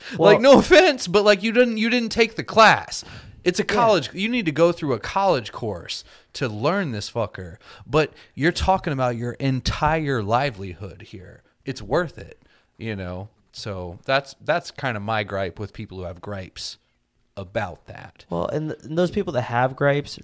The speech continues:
Speaker 1: really just need to fork over the money to pay someone to do it for them.
Speaker 2: A hundred percent.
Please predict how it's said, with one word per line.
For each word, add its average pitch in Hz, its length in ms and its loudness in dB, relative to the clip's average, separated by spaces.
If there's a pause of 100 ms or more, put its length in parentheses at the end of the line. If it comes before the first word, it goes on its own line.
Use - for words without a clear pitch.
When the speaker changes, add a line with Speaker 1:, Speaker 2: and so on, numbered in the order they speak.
(140)
Speaker 1:
really 131 480 2
just 123 220 -4
need 127 120 -4
to 113 80 -2
fork 120 360 -4
over 117 180 -4
the 110 80 -4
money 110 340 -4
to 110 100 -6
pay 117 260 -6
someone 110 300 -8
to 104 40 -8
do 110 160 -6
it - 100 -14
for 110 300 -4
them. 90 220 -14 (320)
Speaker 2:
A 107 100 -2
hundred 113 480 -10
percent. 165 460 -4